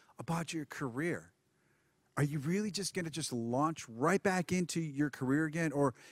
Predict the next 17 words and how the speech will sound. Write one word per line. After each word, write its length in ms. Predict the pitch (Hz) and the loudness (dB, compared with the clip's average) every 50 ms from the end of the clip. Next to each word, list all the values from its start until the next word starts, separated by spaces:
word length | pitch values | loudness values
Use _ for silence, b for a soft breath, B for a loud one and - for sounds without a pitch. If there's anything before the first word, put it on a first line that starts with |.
| B B | B B
is 120 | 151 139 | 0 2
this 200 | 226 254 - - | 4 2 2 2
maybe 320 | 185 190 214 233 202 202 | 2 2 2 2 4 2
a 40 | 190 | 0
time 340 | - - - 175 165 160 147 | 2 2 2 2 2 0 -2
to 100 | 131 120 | -4 -4
reset? 400 | 117 139 185 - - - 107 87 - | -4 -4 -4 -2 -2 -2 -2 -2 -4
Is 100 | 127 123 | -4 0
maybe 200 | 180 220 202 208 | 0 0 0 -2
God 500 | 139 - 180 165 175 196 196 165 113 95 92 _ b b b b b b b b b - | -4 -4 -4 -2 -2 0 0 -2 -2 -4 -8 _ b b b b b b b b b -2
speaking 440 | - - - - 170 160 - 151 131 | -2 -2 2 2 0 2 2 0 0
to 140 | - - | 0 -2
you 440 | 113 110 120 151 160 131 101 92 92 _ b b b b | -6 -2 0 2 2 2 2 0 -4 _ b b b b
about 360 | b 117 110 123 123 117 113 - | b -4 0 0 0 0 0 -2
doing 240 | 120 120 117 113 | -2 -2 0 -2
something 480 | - - - 123 110 - - 101 92 87 _ _ | -2 -4 -6 -6 -6 -6 -6 -8 -8 -8 _ _
different? 400 | - 139 139 - - 107 85 - | -2 -2 -2 -2 -4 -8 -10 -12